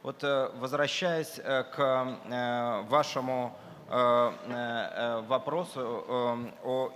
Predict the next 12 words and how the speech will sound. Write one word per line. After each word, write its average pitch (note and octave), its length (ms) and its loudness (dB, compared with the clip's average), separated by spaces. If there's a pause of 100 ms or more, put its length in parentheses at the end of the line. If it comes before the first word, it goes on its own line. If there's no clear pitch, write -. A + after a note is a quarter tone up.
и C3+ 180 -4
той C3+ 220 -2
дискуссии, C3 580 -8
которая, A#2+ 640 0 (280)
э, A#2+ 480 0
э, A#2+ 240 -4
была, A#2+ 560 2 (340)
э, A#2+ 540 2
здесь, A#2+ 340 -2
о A2+ 80 0
том, B2+ 200 -4
когда, A#2+ 540 4